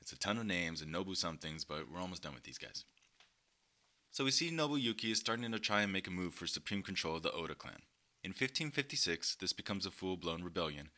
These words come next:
with Nobuyuki peeling off with some important retainers, such as Nagoya Castle's Hayashi. Hayashi was especially notable as he was an elder retainer,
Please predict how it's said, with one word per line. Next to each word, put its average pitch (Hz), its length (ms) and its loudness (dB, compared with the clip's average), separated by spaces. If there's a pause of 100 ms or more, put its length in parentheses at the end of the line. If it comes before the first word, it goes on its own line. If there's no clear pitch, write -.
with 90 120 -4
Nobuyuki 92 640 0
peeling 120 340 0
off 104 200 4
with 101 120 2
some 90 160 0
important 85 360 -4
retainers, 82 600 -2
such - 280 2
as 80 80 0
Nagoya 90 460 0
Castle's 82 560 0 (120)
Hayashi. 90 480 0 (180)
Hayashi 113 420 8
was 110 160 2
especially 110 420 4
notable 82 380 0
as 82 120 2
he 95 100 -2
was 90 160 -4
an 92 100 0
elder 90 260 2
retainer, 85 460 0